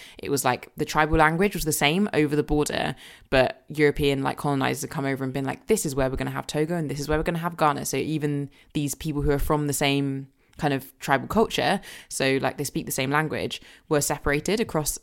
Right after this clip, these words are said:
an arbitrary line. I think that, like, seeing, 'cause we can talk about how borders are, like,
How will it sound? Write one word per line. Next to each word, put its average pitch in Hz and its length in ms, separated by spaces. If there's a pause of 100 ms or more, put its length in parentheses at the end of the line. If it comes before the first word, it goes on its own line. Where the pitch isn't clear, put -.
an 151 220
arbitrary 147 400
line. 151 300 (420)
I 165 80
think 202 240
that, - 280 (760)
like, 175 200
seeing, 214 560
'cause 180 160
we 220 60
can 226 100
talk 247 120
about 185 120
how 156 120
borders 151 340
are, 143 60
like, - 260